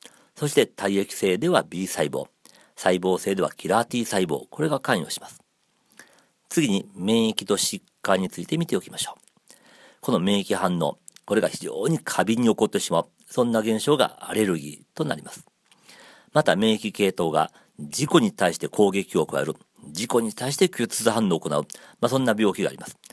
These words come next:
これが自己免疫疾患と呼ばれるものです。また、エイズ。これはこのエイズに関係するウイルス。これがヘルパーT細胞を侵してしまう。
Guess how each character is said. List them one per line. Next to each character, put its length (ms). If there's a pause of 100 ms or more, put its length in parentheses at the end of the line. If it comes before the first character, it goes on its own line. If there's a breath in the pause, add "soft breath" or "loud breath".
(140 loud breath)
こ 100
れ 80
が 220
自 200
己 160
免 340
疫 100
疾 360 (180)
患 240 (120)
と 100
呼 60
ば 100
れ 60
る 80
も 80
の 60
で 120
す。 180 (840 loud breath)
ま 120
た、 120
エ 120
イ 100
ズ。 180 (400 loud breath)
こ 80
れ 80
は 180
こ 120
の 160
エ 80
イ 80
ズ 120
に 80
関 280
係 180
す 120
る 80
ウ 180
イ 40
ル 60
ス。 180
こ 300
れ 80
が 180 (200 loud breath)
ヘ 160
ル 120
パ 260
ー 40
T 260
細 260
胞 80
を 120
侵 180
し 60
て 60
し 100
ま 100
う。 80